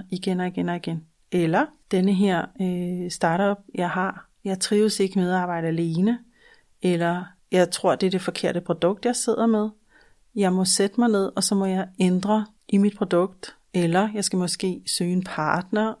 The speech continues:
eller jeg skal måske holde en lille pause, fordi lige nu er jeg i en lukket tilstand, og det vil sige, at jeg bliver ved med at, at ryge ud i ego, og så ryger jeg ud i frygt.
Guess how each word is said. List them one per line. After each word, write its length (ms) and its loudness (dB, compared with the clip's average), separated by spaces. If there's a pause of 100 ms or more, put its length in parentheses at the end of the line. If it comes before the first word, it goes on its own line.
(120)
eller 460 0 (320)
jeg 80 0
skal 140 2
måske 240 2
holde 200 2
en 80 4
lille 160 2
pause, 480 -4 (240)
fordi 240 -4
lige 300 4
nu 180 4
er 80 2
jeg 320 2
i 20 0
en 280 -2 (500)
lukket 320 0
tilstand, 480 -2 (640)
og 60 -2
det 60 2
vil 80 -2
sige, 300 -2
at 60 -4
jeg 120 2
bliver 140 4
ved 220 4
med 360 2
at, 300 -2 (120)
at 200 2
ryge 220 4
ud 140 2
i 300 0
ego, 220 -2 (100)
og 120 0
så 60 0
ryger 140 2
jeg 80 0
ud 100 0
i 40 0
frygt. 440 -2